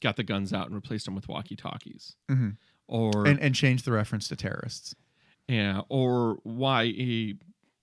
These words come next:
Speaker 1: why Lucas did all the changes that he did.
Speaker 2: Mm-hmm.
Speaker 1: But, like,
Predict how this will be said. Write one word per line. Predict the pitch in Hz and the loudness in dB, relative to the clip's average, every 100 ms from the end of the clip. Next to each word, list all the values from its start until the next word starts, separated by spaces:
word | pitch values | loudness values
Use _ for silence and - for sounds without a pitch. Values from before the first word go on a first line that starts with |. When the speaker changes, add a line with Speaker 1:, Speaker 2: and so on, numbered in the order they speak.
| 135 | -12
Speaker 1:
why | - 147 135 | -4 0 2
Lucas | 120 131 117 110 98 | 2 0 2 -2 -4
did | - 107 - | -2 -2 0
all | 104 101 95 | 0 2 0
the | 98 | -4
changes | - 107 101 104 95 92 - _ _ _ _ - | -4 -2 -2 -2 -2 -4 -10 _ _ _ _ -2
that | 107 | -2
he | - 113 | 0 -2
did. | 104 98 73 - - _ - | 0 -2 -4 -10 -16 _ -4
Speaker 2:
Mm-hmm. | 123 98 - _ _ | -4 -4 -10 _ _
Speaker 1:
But, | 165 131 | -4 -2
like, | 175 135 - | 0 -2 -4